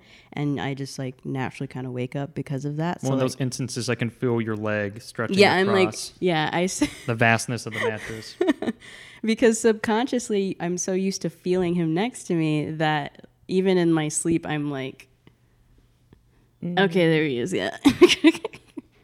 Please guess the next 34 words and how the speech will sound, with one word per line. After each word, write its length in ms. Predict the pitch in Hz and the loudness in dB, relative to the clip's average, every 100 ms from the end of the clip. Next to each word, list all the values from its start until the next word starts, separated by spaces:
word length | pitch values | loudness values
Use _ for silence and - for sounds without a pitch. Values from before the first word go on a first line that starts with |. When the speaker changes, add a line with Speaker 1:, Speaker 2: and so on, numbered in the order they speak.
| _ _ _ _ _ _ - - | _ _ _ _ _ _ -18 0
Speaker 1:
That's 200 | 302 - | 2 4
the 80 | 320 | 2
other 100 | 311 | 2
thing, 180 | 240 220 | 0 -2
too, 220 | 285 269 | 0 2
though. 280 | 185 156 147 | 2 2 2
I'm 200 | 185 277 | 2 2
so 220 | - 202 | 2 -2
codependent 580 | - 185 156 202 208 165 | -2 -4 -4 -4 -2 -2
now 300 | 160 147 147 147 | -2 -2 -4 -2
that 260 | 147 - | -2 -2
when 120 | 151 | -2
I'm 180 | 151 175 | -2 -2
traveling 440 | - 160 156 151 147 | -2 -2 -2 -4 -6
for 180 | 147 | -6
work 260 | 139 151 143 | -4 -4 -6
and 100 | 147 | -8
things 220 | 143 143 | -8 -8
like 160 | 147 139 | -10 -6
that, 220 | 156 - | -4 -2
I 80 | 147 | 0
don't 260 | 160 160 | 0 0
sleep 300 | - 202 180 | 0 0 0
well 240 | 151 131 - | -2 -2 -2
because 240 | 147 147 143 | -6 -8 -10
I 100 | 135 | -10
gotten 260 | 135 143 | -10 -12
so 220 | - 147 | -12 -10
used 220 | 139 131 - | -10 -12 -12
to 60 | |
sleeping 400 | - 151 151 143 | -10 -8 -8 -12
next 220 | 156 - - | -14 -18 -16
to 80 | |
somebody. 440 | - 143 - - | -14 -12 -12 -14